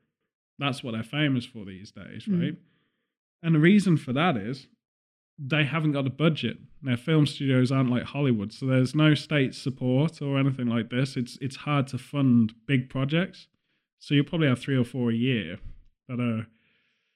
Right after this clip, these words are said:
Speaker 1: probably based on a book or something like this, but the actual live action stuff, you can always see budget restraints.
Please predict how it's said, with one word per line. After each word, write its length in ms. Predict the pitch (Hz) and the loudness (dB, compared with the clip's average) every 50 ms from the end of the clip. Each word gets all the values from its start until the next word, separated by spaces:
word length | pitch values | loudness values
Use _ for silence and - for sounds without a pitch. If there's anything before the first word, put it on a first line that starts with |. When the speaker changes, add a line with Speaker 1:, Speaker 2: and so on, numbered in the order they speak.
| _ _ _ _ _ _ _ _ _ _ _ _ _ - | _ _ _ _ _ _ _ _ _ _ _ _ _ -8
Speaker 1:
probably 240 | 151 135 131 127 | -4 -2 0 0
based 400 | 120 127 131 131 127 117 - - | 0 0 0 0 0 0 0 -2
on 120 | 120 117 110 | -4 -4 -4
a 60 | 110 | -4
book 320 | 107 - 123 127 120 117 - | -4 -4 -4 -4 -4 -4 -6
or 80 | 117 113 | -8 -8
something 240 | 113 - 120 113 110 | -6 -4 -4 -4 -4
like 200 | 107 104 104 - | -4 -6 -8 -6
this, 220 | 147 139 123 131 | -2 -2 -2 -2
but 260 | - - 127 120 - - | -4 -6 -8 -6 -4 -2
the 120 | 131 131 | -2 0
actual 560 | 135 139 135 - - 151 139 127 123 120 113 107 - _ _ _ - | 0 -2 -2 -4 -2 0 2 2 2 2 2 0 -4 _ _ _ -8
live 300 | 139 131 127 131 120 113 | -4 -2 2 2 2 0
action 380 | 123 127 - - - 147 143 135 | 0 -4 -6 -8 -6 -4 -4 -4
stuff, 240 | 135 - 156 - - | -2 -4 -6 -4 -4
you 60 | 135 | -6
can 140 | - 127 143 | -4 -2 -2
always 260 | 139 139 135 131 123 - | 0 2 2 2 0 0
see 140 | 135 127 | -2 -2
budget 440 | 117 117 - 143 143 135 - 123 98 | -2 0 0 0 0 0 -2 -4 -4
restraints. 600 | - 117 - - - 110 98 - - - - - | -4 -8 -10 -10 -12 -12 -12 -12 -16 -20 -20 -20